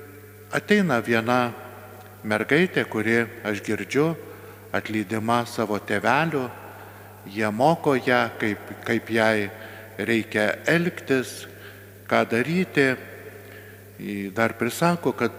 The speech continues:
tavęs ateis pasitikti teta. Ir jinai ne taip toli važiuoja iki Plungės. Ir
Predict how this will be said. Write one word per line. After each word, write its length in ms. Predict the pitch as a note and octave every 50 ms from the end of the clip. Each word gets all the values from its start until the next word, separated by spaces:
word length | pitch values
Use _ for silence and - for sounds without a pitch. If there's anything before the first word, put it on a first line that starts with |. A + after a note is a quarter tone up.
| - -
tavęs 400 | C3+ C3+ C3+ D3 D3 D3 D3 -
ateis 540 | B2 A2+ - C#3 C#3 D3+ D3+ D3 - - - -
pasitikti 800 | - G#2+ - - A2+ G#2+ - B2+ A#2+ - - - - A#2 A2 A2 G#2 - - - - - - -
teta. 500 | A2 A2 A2+ - - D3+ D#3+ E3 E3+ D#3 - - - - - - - - - - - - - - - - - G#2
Ir 100 | A2+ C3
jinai 240 | E3 F3 F#3 G3 G3
ne 120 | F3+ D#3+
taip 260 | C#3 - D3 C#3+ - -
toli 220 | C3 B2 A#2+ B2+
važiuoja 720 | B2 A#2+ A#2 G#2+ - - B2 C3+ C3+ C#3 C3 B2 A#2 A2+ G#2 G2 - - - - - - A2
iki 160 | - - G#2
Plungės. 760 | - - A2 B2+ C#3+ D3 C#3+ C3 C3+ B2 A#2 A2 - - - - - - - - - - - - - - - - - - - - - - - - -
Ir 240 | A2 A#2+ B2+ B2